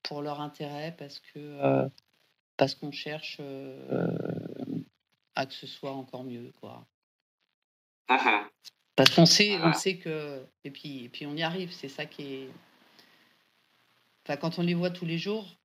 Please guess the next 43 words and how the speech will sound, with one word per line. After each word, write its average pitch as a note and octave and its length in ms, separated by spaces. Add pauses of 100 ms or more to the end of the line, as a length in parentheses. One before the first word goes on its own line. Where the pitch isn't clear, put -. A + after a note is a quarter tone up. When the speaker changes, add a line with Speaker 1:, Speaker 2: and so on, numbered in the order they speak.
Speaker 1:
euh... C#3+ 1000 (460)
ils E3+ 80
sont D#3 120
tout E3 100
le E3 60
temps F3 120
en F3 40
train E3+ 140
de E3 60
dire D#3+ 140
merci, D#3+ 400
ils F#3 40
sont E3 140
tout - 140
le D#3 60
temps D3+ 600
souriants, F3 580
ils F3 80
sont D#3 180
tout - 140
le D3+ 60
temps D3 760
contents, F3 840
euh, C#3+ 180
il D3 80
y D3 40
a C#3+ 60
des C#3 140
checks - 360
tout - 120
le C3+ 60
temps, F3 600 (100)
euh, C#3 140 (880)
Speaker 2:
<laughs> - 420
Speaker 1:
il E3 60
y D#3+ 60
a... D3 240 (540)
Enfin - 500
voilà, D#3+ 300
c'est, C3+ 340
euh, B2 100 (260)
donc E3+ 240
ça, E3+ 180